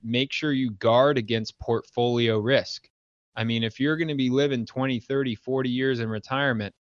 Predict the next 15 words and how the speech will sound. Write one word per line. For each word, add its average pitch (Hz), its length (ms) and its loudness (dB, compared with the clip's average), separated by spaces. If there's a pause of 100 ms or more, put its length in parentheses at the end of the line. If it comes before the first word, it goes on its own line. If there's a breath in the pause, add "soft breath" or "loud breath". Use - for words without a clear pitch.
(280)
you 147 140 -6
cannot 131 640 -2
be 135 160 -2
in 120 80 0
a 113 60 -4
portfolio 117 920 0
that 107 200 -4
could 110 180 -10
potentially 120 520 -6
drop 113 480 0
by 107 160 0
twenty, 113 440 -4
thirty, 110 360 0
forty 110 380 -4
percent 110 480 -6